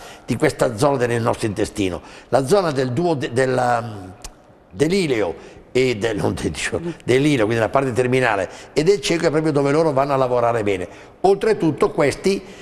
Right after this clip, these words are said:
batteri governano tranquillamente anche sul sistema immunitario.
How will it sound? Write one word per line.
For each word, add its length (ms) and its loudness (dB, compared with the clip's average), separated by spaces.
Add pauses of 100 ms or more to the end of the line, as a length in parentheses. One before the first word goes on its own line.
(160)
batteri 760 0
governano 680 2
tranquillamente 840 0
anche 240 0
sul 180 0
sistema 360 -2
immunitario. 920 -2